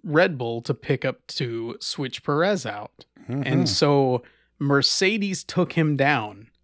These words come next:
Speaker 1: They knocked him down a peg by saying, "No, if you pull into this pit stop, we will, we'll just let you sit there. We're not gonna put tires on your car."
Speaker 2: To be clear, he also exacted his revenge on Mercedes.
Speaker 1: He <laughs>
Speaker 2: Because
Speaker 1: he
Speaker 2: he
Speaker 1: did.
Speaker 2: parked that car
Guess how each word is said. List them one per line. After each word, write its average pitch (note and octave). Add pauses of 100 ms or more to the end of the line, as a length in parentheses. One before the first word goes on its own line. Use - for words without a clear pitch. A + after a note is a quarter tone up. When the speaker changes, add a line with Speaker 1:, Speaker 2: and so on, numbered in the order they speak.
(680)
Speaker 1:
They C3
knocked D#3
him E3+
down E3
a D#3
peg B2+
by A#2+
saying, B2
"No, A#2
if -
you C#3
pull E3
into D3+
this B2+
pit E3
stop, A#2+
we C3
will, A#2+ (100)
we'll D3+
just C#3
let C3+
you C#3+
sit -
there. A#2
We're A#2+
not B2
gonna A2+
put -
tires A#2
on G#2+
your G#2+
car." - (220)
Speaker 2:
To C3
be C3+
clear, C3+ (140)
he D3+
also C#3
exacted B2
his C#3+
revenge A2+
on B2
Mercedes. A2+ (800)
Speaker 1:
He E3 (480)
<laughs> -
Speaker 2:
Because C3+
Speaker 1:
he C#3
Speaker 2:
he E3
Speaker 1:
did. C3+
Speaker 2:
parked F3+
that C3
car C3